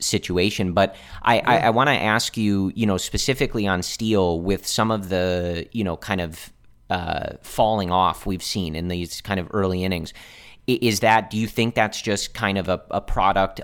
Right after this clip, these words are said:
Speaker 1: of the weird kind of ramp up to this season? Is it a mechanical thing? Like, what do you make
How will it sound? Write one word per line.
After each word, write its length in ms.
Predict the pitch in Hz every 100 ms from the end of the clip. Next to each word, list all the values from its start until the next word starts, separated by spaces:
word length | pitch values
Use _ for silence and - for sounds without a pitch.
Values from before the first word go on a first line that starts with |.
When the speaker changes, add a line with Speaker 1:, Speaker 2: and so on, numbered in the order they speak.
| 92
Speaker 1:
of 440 | 90 82 82 - -
the 320 | 92 87 82
weird 500 | - 92 104 104 98
kind 200 | 104 90
of 160 | 80
ramp 240 | 95 127 151
up 140 | 147
to 100 | -
this 180 | 131 127
season? 440 | - 123 120 123 107
Is 120 | 90
it 80 | 85
a 40 |
mechanical 640 | 80 - - 117 127 123
thing? 340 | 113 120 117 117
Like, 240 | 95 85 - - -
what 200 | 104 131
do 60 |
you 120 | 139 120
make 400 | 107 107 110